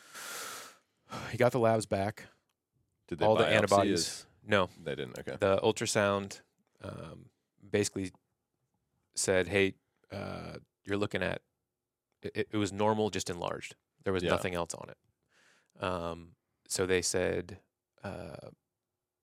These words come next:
Speaker 1: "Best case scenario, viral.
Speaker 2: Uh-huh.
Speaker 1: Um, worst case scenario, start of Graves' disease." That's
Speaker 2: Right.
Speaker 1: kinda where they were at.
Speaker 2: Yeah.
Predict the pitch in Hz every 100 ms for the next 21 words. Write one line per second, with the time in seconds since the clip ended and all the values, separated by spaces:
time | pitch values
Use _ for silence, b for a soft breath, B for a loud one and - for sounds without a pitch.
0 | _ _ _ _ _ _ 113 110 - 107
1 | 113 110 117 120 - _ _ 92 95 107
2 | 127 143 _ - 80 73 - _ _ -
3 | 101 101 - 80 - - _ 101 101 -
4 | 95 101 98 95 90 90 - - - -
5 | - - - - _ _ - 73 - -
6 | - - - - - 76